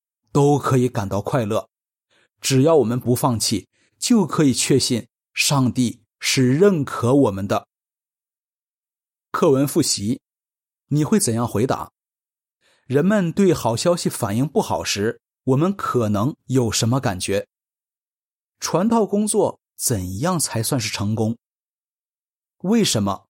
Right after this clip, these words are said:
我们不应该太重视自己帮助了多少人成为基督徒？唱诗第六十七首，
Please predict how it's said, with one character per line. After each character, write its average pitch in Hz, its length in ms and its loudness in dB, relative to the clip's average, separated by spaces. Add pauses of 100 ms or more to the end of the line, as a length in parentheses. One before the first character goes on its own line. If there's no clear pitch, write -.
(140)
我 131 80 0
们 139 160 0
不 220 160 0
应 185 160 0
该 180 180 0
太 208 360 0
重 180 180 2
视 151 160 0
自 165 160 0
己 110 240 0
帮 147 300 0
助 160 120 0
了 127 80 4
多 160 240 0
少 110 200 -2
人 101 360 0
成 117 300 0
为 117 140 2
基 131 180 0
督 123 160 0
徒？ 98 300 -4 (1500)
唱 143 260 -2
诗 175 380 0
第 127 200 2
六 156 120 4
十 143 120 -2
七 180 220 0
首， - 280 -2